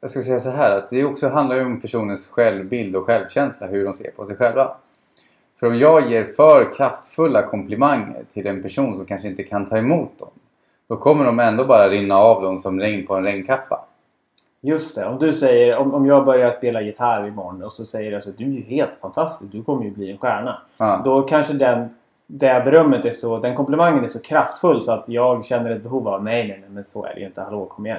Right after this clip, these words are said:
Speaker 2: Jag har ju faktiskt börjat, började ju spela idag.
Speaker 1: Mm.
Speaker 2: Det kan du inte veta än."
Speaker 1: Mm.
Speaker 2: Så du menar att försöka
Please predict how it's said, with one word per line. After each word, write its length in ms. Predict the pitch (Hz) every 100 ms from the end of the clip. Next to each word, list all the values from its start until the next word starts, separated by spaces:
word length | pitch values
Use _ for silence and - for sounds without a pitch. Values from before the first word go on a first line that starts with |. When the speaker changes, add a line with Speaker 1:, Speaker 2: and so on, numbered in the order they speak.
| -
Speaker 2:
Jag 60 | 101
har 60 |
ju 40 | 95
faktiskt 260 | 90 _ 104 _
börjat, 360 | - 98 101 92 98 - -
började 420 | - 113 104 113 107
ju 60 |
spela 340 | - 104 98 95
idag. 400 | 101 151 104 - - _
Speaker 1:
Mm. 160 | 117 110
Speaker 2:
Det 80 |
kan 160 | 131 123
du 80 | 110
inte 140 | 101
veta 340 | 110 104 127 107
än." 100 | - _ _ _ 107
Speaker 1:
Mm. 120 | 104
Speaker 2:
Så 60 |
du 60 | 123
menar 260 | 131 131 127
att 160 | 123 -
försöka 760 | 143 135 - 127 123 120 117